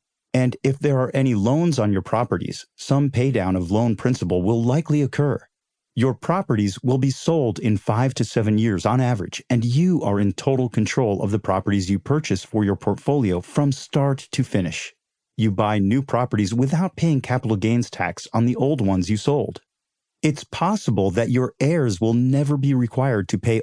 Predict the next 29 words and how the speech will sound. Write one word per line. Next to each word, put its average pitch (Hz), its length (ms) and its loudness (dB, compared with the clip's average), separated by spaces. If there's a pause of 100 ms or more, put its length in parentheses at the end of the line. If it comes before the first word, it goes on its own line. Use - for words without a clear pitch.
all 135 240 2
the 120 120 -2
capital 120 420 0
gains 107 320 0
tax 90 340 -4
accumulated 104 920 0
over 113 180 0
your 110 220 2
years 117 400 0
of 98 100 -4
ownership 104 540 -2 (160)
because 143 300 0
the 135 80 2
burden 160 520 0
of 95 140 -2
those 113 240 0
capital 113 340 0
gains 107 320 0
taxes 120 500 -2
will 131 220 0
disappear 123 760 0
when 110 240 0
you 117 80 2
pass 90 300 -4
away 107 480 0
under 131 220 2
current 104 320 0
tax 110 340 -2
law. 87 260 -6